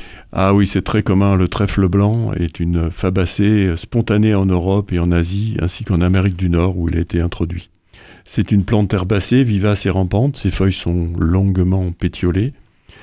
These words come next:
sont composées de trois folioles, parfois quatre, vous savez, le fameux trèfle à quatre feuilles. La floraison se produit d'avril à mai,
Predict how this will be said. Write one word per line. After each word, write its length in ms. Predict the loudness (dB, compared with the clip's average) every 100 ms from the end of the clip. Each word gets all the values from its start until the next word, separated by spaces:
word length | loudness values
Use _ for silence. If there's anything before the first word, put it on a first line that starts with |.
| -20 -20
sont 580 | -2 2 4 2 0 -4 -12 _
composées 460 | -6 -2 0 0
de 140 | 0 -2
trois 280 | -2 -2
folioles, 580 | -2 0 0 2 2 0 -6 _ _
parfois 320 | -8 -2 -2
quatre, 420 | 0 0 0 -6 -10
vous 100 | -10
savez, 280 | -6 -2 0
le 100 | -2
fameux 340 | -2 0 0
trèfle 300 | 0 -4 -2
à 60 | -2
quatre 220 | -2 -4
feuilles. 320 | -4 -2 -4 -10 _ _ -20 -20 -6
La 120 | 0 2
floraison 460 | 2 4 4 2
se 140 | 2 0
produit 720 | -2 -8 -2 0 2 2 4
d'avril 380 | 2 2 2 4
à 80 |
mai, 300 | 4 4 2